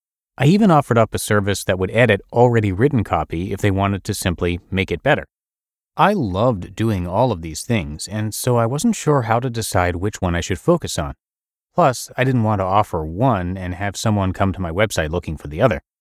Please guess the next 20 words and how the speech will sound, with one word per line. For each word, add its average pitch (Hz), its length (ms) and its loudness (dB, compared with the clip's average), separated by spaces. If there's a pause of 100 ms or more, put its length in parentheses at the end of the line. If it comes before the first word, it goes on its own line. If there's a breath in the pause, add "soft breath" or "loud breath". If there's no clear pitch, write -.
(180)
So 92 320 0
I 104 80 -4
thought 98 200 4
if - 100 -2
I 90 60 0
put 98 200 -2
them 78 140 -6
all 147 200 4
up, 80 200 -4 (160)
then 95 160 -2
I'd 90 100 -2
be 87 100 -2
covering 82 360 0
all 73 140 -6
the 73 80 -8
bases. 113 480 0 (920)
Stop - 380 0
trying 117 400 2
to 95 80 -6
serve 98 520 -2